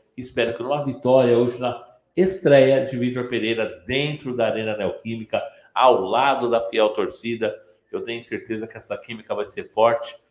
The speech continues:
e o Timão ficará, mostrará uma nova força, né, que terá dentro dos seus domínios. Tá ok? Tamo junto e vai, Corinthians. Valeu, fiel.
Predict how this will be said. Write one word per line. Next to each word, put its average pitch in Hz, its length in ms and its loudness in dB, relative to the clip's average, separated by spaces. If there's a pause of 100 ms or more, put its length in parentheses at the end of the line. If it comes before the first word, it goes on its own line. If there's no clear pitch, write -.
(240)
e 104 80 -6
o 117 60 -4
Timão 117 340 -8
ficará, 110 580 -2
mostrará 143 1120 0 (440)
uma 110 200 -2
nova 143 320 6
força, 147 560 -2
né, 107 240 -4 (340)
que - 120 -6
terá 113 340 2
dentro 113 400 -6
dos - 140 -14
seus 104 220 -6
domínios. - 640 -6 (240)
Tá 73 140 -4
ok? - 640 0 (100)
Tamo 175 280 2
junto 139 640 -6
e 113 80 -4
vai, 117 260 0
Corinthians. 95 720 -2
Valeu, 120 440 2
fiel. 120 720 0